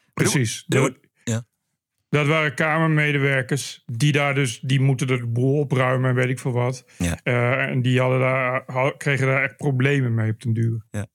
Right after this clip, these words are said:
Speaker 2: Wat je hier hoort is ook dat je eigenlijk van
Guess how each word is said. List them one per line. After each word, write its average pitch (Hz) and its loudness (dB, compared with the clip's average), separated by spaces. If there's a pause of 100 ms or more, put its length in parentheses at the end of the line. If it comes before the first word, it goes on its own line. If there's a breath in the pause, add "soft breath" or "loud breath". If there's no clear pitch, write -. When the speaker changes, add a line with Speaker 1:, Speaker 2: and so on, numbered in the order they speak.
(600 loud breath)
Speaker 2:
Wat 139 -4
je 165 0
hier 165 2
hoort 151 0
is 120 -2
ook 113 -2
dat 110 -2
je 101 0
eigenlijk 110 -4
van 92 -4